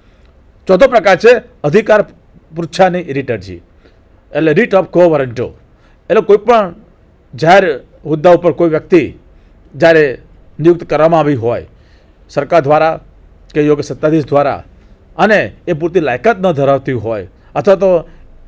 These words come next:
એ પોસ્ટ માટે એ લાયક ના હોય, તો આ સંજોગોમાં કોઈ પણ વ્યક્તિ એ એનો હોદ્દો, એની નિમણૂક એ અદાલતમાં પડકારી શકે છે અને અદાલતને આવી રીટ મળેથી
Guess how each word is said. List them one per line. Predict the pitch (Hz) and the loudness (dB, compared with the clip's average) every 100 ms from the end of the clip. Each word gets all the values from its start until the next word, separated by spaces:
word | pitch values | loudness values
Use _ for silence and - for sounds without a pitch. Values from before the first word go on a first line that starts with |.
| - | -4
એ | 180 208 170 | 2 4 2
પોસ્ટ | 139 - 196 - | -4 -2 -2 0
માટે | 180 170 196 147 117 - - - - 175 | -2 0 0 0 -4 -16 -20 -20 -10 -4
એ | |
લાયક | 160 151 220 180 | 0 2 2 2
ના | 165 | -2
હોય, | 120 139 170 165 - - | 0 0 0 -2 -14 -6
તો | 196 | -4
આ | - 143 170 | -4 -4 -4
સંજોગોમાં | 170 151 147 139 165 170 113 - - - | -2 -4 -2 -2 0 0 -2 -8 -20 -4
કોઈ | 175 | -2
પણ | 185 185 | 0 -2
વ્યક્તિ | 143 135 175 156 95 - - - - | -2 -2 0 0 -2 -14 -20 -20 -8
એ | 165 160 131 110 - | -2 -2 -2 -8 -12
એનો | 139 160 156 | -6 -4 -4
હોદ્દો, | 120 147 165 170 196 180 - - - | -4 -4 -2 0 0 -2 -14 -20 -10
એની | 131 135 | -8 -4
નિમણૂક | 139 175 214 - - - - | -2 2 2 2 -8 -20 -10
એ | 160 | -4
અદાલતમાં | 160 127 147 139 127 | -4 -2 -4 -4 -6
પડકારી | 135 151 180 | -6 -4 -2
શકે | 190 196 208 | -2 -4 -2
છે | 208 220 - - _ - | 0 -2 -4 -20 _ -4
અને | 175 190 107 - - - - | 0 0 -2 -8 -20 -20 -10
અદાલતને | 147 185 185 170 | 0 2 2 0
આવી | - 135 180 | -4 -2 -2
રીટ | 170 165 | -2 -4
મળેથી | 139 170 135 156 98 | -2 -2 0 -4 -4